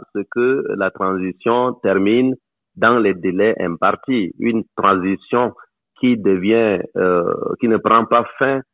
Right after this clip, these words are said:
et qui, euh, dure dans le temps, euh, c'est une léthargie qui peut être dangereuse. Donc, je crois que chacun a un intérêt à ce que l'ordre normal des choses revienne. Donc, nous allons y travailler ardemment. Je suis en général un homme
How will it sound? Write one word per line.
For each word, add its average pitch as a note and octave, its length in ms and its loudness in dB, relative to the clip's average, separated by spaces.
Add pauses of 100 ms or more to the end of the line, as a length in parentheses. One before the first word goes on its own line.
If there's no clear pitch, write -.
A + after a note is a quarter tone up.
(300)
et G2+ 120 0
qui, A#2+ 300 0
euh, F#2 220 2
dure G#2+ 420 0
dans G#2 200 2
le F2+ 160 -2
temps, B2+ 420 0 (120)
euh, F2 360 0
c'est - 180 -6
une A2+ 120 0
léthargie F#2 560 0
qui - 100 -6
peut G#2+ 120 0
être F2+ 320 0
dangereuse. F2+ 600 0 (400)
Donc, G#2 180 0
je F#2 80 -2
crois A2 200 2
que A2+ 100 -4
chacun A#2+ 380 0
a A2 40 2
un G2 120 0
intérêt F#2+ 500 0
à F#2 180 0
ce F#2+ 60 -2
que A#2+ 280 0 (300)
l'ordre G#2+ 460 2
normal G2 600 0
des F2 120 -6
choses A2 400 -4 (380)
revienne. G2+ 600 0
Donc, A2 220 0
nous A#2 160 0
allons A2 220 4
y C#3 120 0
travailler F#2+ 480 0
ardemment. F2 440 -2 (100)
Je - 140 -20
suis A#2 160 -6
en F#2+ 100 -4 (320)
général G2 480 0 (420)
un G#2 200 0
homme G2 440 0